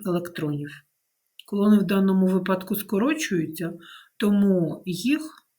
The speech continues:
можна не вказувати.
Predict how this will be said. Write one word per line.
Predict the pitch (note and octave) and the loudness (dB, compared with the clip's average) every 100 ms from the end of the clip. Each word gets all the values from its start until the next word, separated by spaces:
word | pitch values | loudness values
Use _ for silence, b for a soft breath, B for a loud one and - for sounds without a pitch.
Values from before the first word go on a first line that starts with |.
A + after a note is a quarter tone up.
| _ _ _ _ _ _ _ _ _ _ _ _ _ - | _ _ _ _ _ _ _ _ _ _ _ _ _ -6
можна | G3 G#3+ F3 | -4 -2 -2
не | E3+ | -2
вказувати. | D#3+ D3+ C#3+ C3 C#3+ C#3+ - | -4 -10 -10 -10 -10 -14 -18